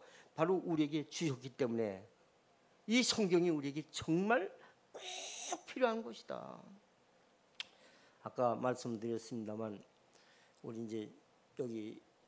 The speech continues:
혹시 여러분들의, 여러분들 중에는 이제 신학을 공부하신 분들이 있습니다만, 예, 신학을 공부하다 보면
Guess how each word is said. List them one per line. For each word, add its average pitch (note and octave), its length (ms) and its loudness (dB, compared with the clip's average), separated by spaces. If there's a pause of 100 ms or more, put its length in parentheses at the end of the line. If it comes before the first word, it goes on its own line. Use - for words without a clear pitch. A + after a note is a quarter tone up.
(160)
혹시 - 260 -6 (100)
여러분들의, A#2+ 760 -2 (220)
여러분들 A#2 420 -2
중에는 G2+ 400 -10
이제 G2 120 -14
신학을 A#2+ 560 -4 (100)
공부하신 A#2 480 -6
분들이 G#2 340 -10
있습니다만, G#2 680 -8 (760)
예, G2+ 160 -16
신학을 F#3 520 -2
공부하다 A#2 500 -2
보면 A#2+ 480 -4